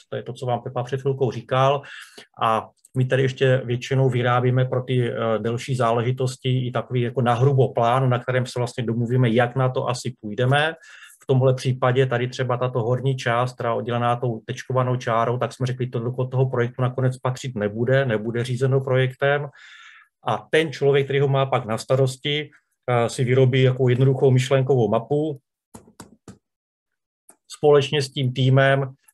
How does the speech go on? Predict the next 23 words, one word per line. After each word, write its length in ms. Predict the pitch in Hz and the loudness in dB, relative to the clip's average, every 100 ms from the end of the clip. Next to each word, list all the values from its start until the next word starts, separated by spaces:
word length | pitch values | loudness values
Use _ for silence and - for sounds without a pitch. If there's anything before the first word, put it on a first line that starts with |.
| - | -8
která 300 | 131 131 131 | 0 2 4
vlastně 340 | 131 127 139 | 4 2 0
zorientuje 540 | 127 131 131 131 139 | 4 4 4 4 4
a 40 | 127 | 4
rozpadne 540 | 117 - - 131 131 | 2 -2 0 2 2
to 120 | 131 | 2
na 100 | 135 | 2
ty 140 | 127 135 | 2 -2
detaily, 680 | 110 139 127 120 120 120 127 | 2 2 2 0 0 0 0
abychom 380 | 117 123 135 | 0 0 2
pak 140 | 127 110 | 2 0
věděli, 360 | 120 113 123 | -2 0 0
na 100 | 123 | 0
základě 440 | 113 120 127 123 117 | 2 0 0 -2 -2
čeho 240 | - 120 | -2 -2
chceme 280 | 127 - 123 | -2 -4 -4
v 80 | 127 | 0
tom 120 | 127 | 0
motivejsu, 720 | 113 113 117 113 - 120 117 120 - - | 0 0 0 -2 -4 -4 -4 -6 -20 -4
eh, 280 | 110 107 104 | 0 2 2
v-, 160 | 104 110 | -2 -4
eh, 120 | 120 | -4
vést 280 | 107 113 104 | 0 0 -2